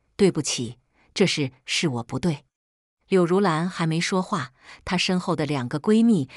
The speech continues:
就率先喊了起来：“听不见？姐妹们，你听见了吗？没听见？鬼知道她在嘀咕什么。”我实在忍不住这种羞辱，径直转身离开。他们还在身后聒噪，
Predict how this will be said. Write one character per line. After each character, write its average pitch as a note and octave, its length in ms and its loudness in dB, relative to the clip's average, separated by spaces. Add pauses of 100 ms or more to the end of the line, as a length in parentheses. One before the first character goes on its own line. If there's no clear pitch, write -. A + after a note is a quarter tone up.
(120)
就 F3 160 0
率 E3 260 -2
先 F3+ 240 0
喊 C#3+ 220 -6
了 B2+ 80 -6
起 - 180 -4
来 A#2+ 280 -6 (340)
：“听 A3+ 240 6
不 E3+ 140 0
见？ A3 300 -4 (580)
姐 F#3 200 2
妹 A3+ 200 0
们， E3 240 -2 (420)
你 F3 140 0
听 C#4+ 200 0
见 D#4 220 0
了 G#3+ 80 2
吗？ D3 200 -4 (640)
没 G3+ 180 4
听 E4 240 0
见？ C#4+ 320 -2 (600)
鬼 F#3 180 2
知 A3 160 -2
道 G3 160 0
她 F#3+ 160 -4
在 F#3 160 -2
嘀 D#3+ 180 -4
咕 A#3 160 -2
什 D#3+ 160 -4
么。” B2 200 -6 (800)
我 F3+ 120 4
实 F#3 180 2
在 F#3 200 2
忍 D#3+ 200 0
不 D#3 140 -2
住 F3 180 2
这 F3 140 0
种 C3 180 -2
羞 F#3 280 0
辱， B2 300 -8 (340)
径 A#3+ 260 2
直 D#3 180 0
转 B2 280 -4
身 F3 200 0
离 C3+ 200 -2
开。 G3 320 -8 (580)
他 - 160 -2
们 F#3 80 2
还 D#3+ 160 -2
在 D#3 140 -2
身 F3+ 200 -2
后 E3+ 160 -2
聒 D#3+ 220 -2
噪， D#3 280 -6